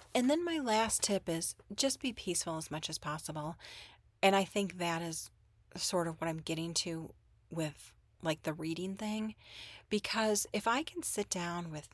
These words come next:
a newspaper or a book or a magazine, so much more relaxing to me than if I put on a T V show where it feels like that's just sucking time for me. So I'm way behind on movies,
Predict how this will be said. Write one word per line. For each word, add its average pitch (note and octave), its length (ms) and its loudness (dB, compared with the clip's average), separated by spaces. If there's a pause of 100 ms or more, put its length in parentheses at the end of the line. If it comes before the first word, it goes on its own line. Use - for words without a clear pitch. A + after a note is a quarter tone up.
(140)
a F3+ 80 -4
newspaper F#3+ 960 -2
or D#3+ 100 -4
a D#3 60 -4
book F#3+ 480 -4
or E3 80 -6
a E3 100 -4
magazine, E3+ 640 -4 (400)
so - 380 4
much B3+ 260 2
more F#3 240 -2
relaxing E3 540 -2
to F#3 140 -6
me F#3 280 -2
than F3 200 -4
if E3+ 160 -4
I E3+ 100 0
put - 400 -6
on D#3+ 380 -2
a D#3+ 80 -8
T - 240 0
V D#3+ 120 -2
show D3+ 460 0 (380)
where F3+ 140 6
it - 100 -2
feels F#3 360 0
like D#3+ 160 -4
that's D#3+ 240 -4
just - 380 0
sucking D#3 440 -4
time D3+ 360 -6
for C3 160 -8
me. - 260 -10 (2000)
So - 180 6
I'm G3+ 260 6
way A3+ 220 6
behind F3+ 380 2
on E3 160 0
movies, D#3 500 -4